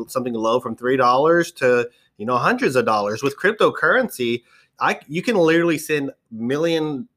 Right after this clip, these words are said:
dollars worth of Bitcoin s-, instantly with probably maybe a, a dollar or so or less worth of transaction fees. And that's literally the, the only dollar is because you have to pay for the miners to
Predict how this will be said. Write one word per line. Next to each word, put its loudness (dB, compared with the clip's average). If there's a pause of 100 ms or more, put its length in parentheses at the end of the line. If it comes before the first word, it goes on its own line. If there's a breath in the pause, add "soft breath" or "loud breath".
dollars 2
worth -2
of -10
Bitcoin -2 (320 soft breath)
s-, -20 (200)
instantly 0 (220 soft breath)
with -2 (240)
probably -2
maybe -2
a, 2 (280)
a -10 (200)
dollar 2 (220)
or -4
so -4
or 0
less -2
worth -4
of -6 (180)
transaction -4
fees. -10
And -10
that's -4
literally 2
the, -2
the -2
only 0
dollar 2 (280 loud breath)
is -6
because -2
you -4
have -2
to -14
pay 0
for -2
the -2
miners 0
to -4